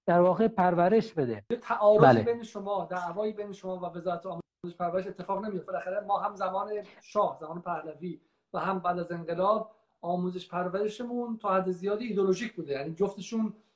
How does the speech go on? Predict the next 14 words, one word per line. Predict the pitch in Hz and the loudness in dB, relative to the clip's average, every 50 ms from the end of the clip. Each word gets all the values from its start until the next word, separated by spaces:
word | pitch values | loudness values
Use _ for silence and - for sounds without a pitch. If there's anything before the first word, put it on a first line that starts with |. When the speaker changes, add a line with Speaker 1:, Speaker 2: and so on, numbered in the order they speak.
| _ _ _ _ | _ _ _ _
Speaker 2:
هدفشون | - 175 175 190 208 208 220 214 - - 226 226 226 220 214 - | -4 -2 0 0 0 0 -2 -6 -6 -4 -2 -2 -2 -2 -4 -8
ساختن، | _ - - 190 190 185 - - 202 202 202 220 220 | _ -6 0 2 2 2 2 -2 -4 -4 -2 -2 -2
اه، | 226 214 - - _ - - 165 165 165 - - | -2 -4 -6 -8 _ -8 -4 -4 -2 -4 -4 -4
اون | 208 208 208 190 | -4 -2 -2 0
درکی | 196 202 214 220 196 - - | 0 2 2 0 0 -4 -6
بوده | 220 214 202 208 | -6 -6 -6 -8
که | 214 - 214 | -6 -4 -2
از، | 208 190 185 180 180 - _ _ _ _ _ _ _ _ | 0 0 0 -2 -4 -8 _ _ _ _ _ _ _ _
اه، | - 165 156 160 | -6 -4 -4 -2
دولت | 160 180 180 180 185 175 - 175 | 2 2 4 4 4 2 0 -4
ملت | 175 170 180 190 196 190 | -4 0 2 0 0 0
داشتن، | - 190 170 - - 196 185 180 175 180 | -4 -6 -6 -6 -4 -2 -2 -2 -2 -4
از | 165 156 151 - 160 165 - _ | -8 -8 -10 -12 -14 -16 -16 _
شهروند | - - 170 160 156 143 139 139 165 175 185 185 175 | -12 -6 -4 -4 -4 -4 -4 -2 0 0 0 2 4